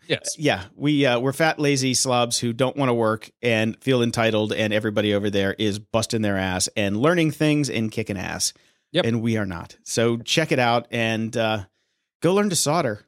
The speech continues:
Speaker 2: <laughs> Is, I guess, the, the lesson of it. Those guys were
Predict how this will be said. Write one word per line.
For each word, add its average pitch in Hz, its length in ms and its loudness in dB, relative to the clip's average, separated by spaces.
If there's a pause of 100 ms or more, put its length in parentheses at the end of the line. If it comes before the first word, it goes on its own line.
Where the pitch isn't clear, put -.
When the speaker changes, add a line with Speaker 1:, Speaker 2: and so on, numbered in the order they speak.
Speaker 2:
<laughs> - 360 -2
Is, - 360 0
I 247 60 2
guess, - 320 0
the, 143 240 0
the 120 140 -2
lesson 131 340 0
of 104 140 0
it. 101 80 -2
Those 147 160 -2
guys 131 240 2
were 101 240 -4